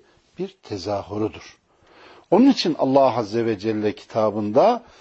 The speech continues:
Allah size imanı sevdirdi, küfrü, fıskı, isyanı ne yaptı? Tiksindirtti diyor. Kardeşlerim, iman,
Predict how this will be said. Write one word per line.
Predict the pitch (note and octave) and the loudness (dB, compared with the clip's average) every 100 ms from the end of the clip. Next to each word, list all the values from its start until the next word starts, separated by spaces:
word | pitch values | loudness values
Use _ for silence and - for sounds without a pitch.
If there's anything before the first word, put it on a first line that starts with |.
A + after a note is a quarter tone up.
| _ - | _ -4
Allah | A#2 C3 D3+ | 0 2 2
size | - B2 C3 B2 | -2 0 0 2
imanı | A#2+ A#2 G#2+ G2 | 0 0 -2 -6
sevdirdi, | - B2 C3 C#3+ G3 F#3+ C#4 C#4+ - _ _ _ _ _ _ _ _ | -6 -2 -2 0 0 2 0 0 -6 _ _ _ _ _ _ _ _
küfrü, | - C#3+ B2 - B2+ G3+ C4+ D4 _ _ _ _ | -12 -6 -6 -4 0 2 0 -6 _ _ _ _
fıskı, | - - A#2 - - G#3 B3+ A3+ - - | -18 -10 -10 -10 -2 2 2 0 -10 -12
isyanı | E3+ - D#3 C3 A#2+ A#2+ | -10 -6 -2 0 -2 -2
ne | F#3 E3+ | 2 2
yaptı? | C#3 _ B3 B3+ _ _ _ | 0 _ -8 -8 _ _ _
Tiksindirtti | - - - A2 G#2 G2+ _ F2+ D#2+ | -20 -20 -14 -12 -12 -14 _ -20 -20
diyor. | D2+ - _ _ _ _ _ _ _ _ - | -20 -20 _ _ _ _ _ _ _ _ 0
Kardeşlerim, | A3+ B3+ - - C#3+ A#2 - _ _ _ _ _ - | 2 0 -2 0 0 0 -6 _ _ _ _ _ -6
iman, | F#3 G#3 F#3 C3+ | 0 2 4 2